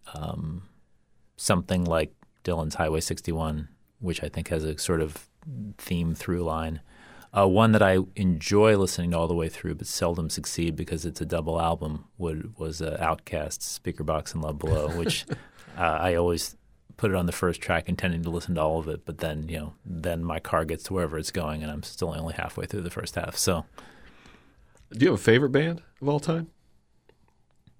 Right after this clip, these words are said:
Speaker 1: Favorite band of all time? Um, well, it's definitely Bob Dylan. I mean, it's, it's not,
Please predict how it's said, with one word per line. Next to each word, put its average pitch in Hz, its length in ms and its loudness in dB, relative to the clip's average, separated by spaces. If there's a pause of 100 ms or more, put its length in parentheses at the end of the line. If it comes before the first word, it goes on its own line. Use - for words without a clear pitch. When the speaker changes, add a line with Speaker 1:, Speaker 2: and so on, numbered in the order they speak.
(640)
Speaker 1:
Favorite 90 300 0
band 85 220 -2
of 80 80 -4
all 80 140 0
time? 73 380 -6 (100)
Um, 85 460 0 (640)
well, 104 100 8
it's 95 100 4
definitely 87 260 0
Bob 78 220 -4
Dylan. 76 220 -6
I 78 40 -10
mean, 76 140 -8
it's, - 280 -12 (140)
it's - 120 -18
not, - 160 -14